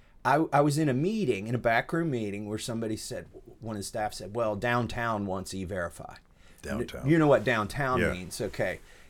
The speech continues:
Speaker 1: And, and somebody said, "Chamber of Commerce, we don't listen to them." And it's like, "No, it's more than that." W-, what they're talking about is big businesses want E-Verify,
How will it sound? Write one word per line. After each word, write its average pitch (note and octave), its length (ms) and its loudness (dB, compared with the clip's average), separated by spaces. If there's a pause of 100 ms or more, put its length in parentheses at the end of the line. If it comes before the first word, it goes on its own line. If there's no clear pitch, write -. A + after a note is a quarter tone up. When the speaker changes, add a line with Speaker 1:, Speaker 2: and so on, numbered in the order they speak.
(160)
Speaker 1:
And, A#2+ 300 0
and A#2+ 240 -2 (600)
somebody C3+ 280 2
said, A#2+ 220 -4
"Chamber G#3 320 4
of E3 60 2
Commerce, G#3 500 -2
we A3+ 140 0
don't F3 160 4
listen D3 300 2
to A#2 80 0
them." C#3+ 300 4
And B2 100 -2
it's A#2 80 -10
like, G2+ 160 -10
"No, A#2+ 340 6
it's A2+ 300 -6
more A#2+ 280 -2
than G#2 140 -4
that." F#2+ 260 -4 (640)
W-, - 140 -10 (160)
what G3+ 240 8
they're G#3+ 120 4
talking F3 360 4
about B2+ 320 4
is A#2+ 140 0
big F3 340 8
businesses A#2 760 0 (120)
want C3 380 0
E-Verify, A2 840 -2